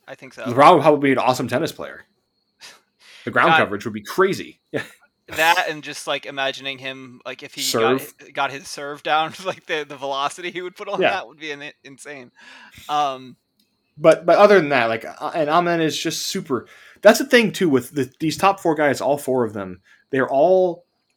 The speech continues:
Speaker 2: pretty elite human athletes, like, for their, especially for their archetypes, 'cause Scoot is kind of a jitterbug guard, like a, a craft guard who's also super explosive. Wemby is, you know, I mean, I think people have
Speaker 1: He's
Speaker 2: seen
Speaker 1: a
Speaker 2: by now.
Speaker 1: He's an alien. <laughs>
Speaker 2: And then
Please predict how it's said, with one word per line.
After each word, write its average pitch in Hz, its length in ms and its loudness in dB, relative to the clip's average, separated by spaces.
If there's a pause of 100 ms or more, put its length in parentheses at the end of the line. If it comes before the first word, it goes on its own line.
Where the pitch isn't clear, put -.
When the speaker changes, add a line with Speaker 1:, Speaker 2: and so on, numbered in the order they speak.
(160)
Speaker 2:
pretty 220 380 0
elite 135 420 -2
human 135 340 -4
athletes, 139 640 -6 (120)
like, 113 180 -8
for 123 120 -6
their, 117 140 0
especially 185 480 0
for 156 100 0
their 110 160 0
archetypes, 151 500 -4
'cause - 160 -12
Scoot 143 300 0
is 127 100 -2
kind 127 220 -2
of 117 60 -4
a 110 40 -6
jitterbug 117 460 -2
guard, 107 320 0
like 101 180 -6
a, 101 80 -6
a 101 160 -8
craft - 380 -4
guard 104 320 -2
who's 110 160 -6
also 110 240 -6
super 117 320 -6
explosive. 104 520 -10
Wemby 156 320 4
is, 113 140 -2
you 104 160 -14
know, 85 160 -14 (140)
I - 20 -20
mean, 90 240 -16
I 110 80 -14
think 104 240 -18
people - 220 -16
have - 40 -16
Speaker 1:
He's 107 120 -12
Speaker 2:
seen 98 40 -12
Speaker 1:
a 95 40 -12
Speaker 2:
by 92 120 -12
now. 87 240 -12 (220)
Speaker 1:
He's 151 180 -20
an 147 80 -14
alien. 123 380 -14
<laughs> - 60 -14 (540)
Speaker 2:
And 147 120 -2
then 156 280 0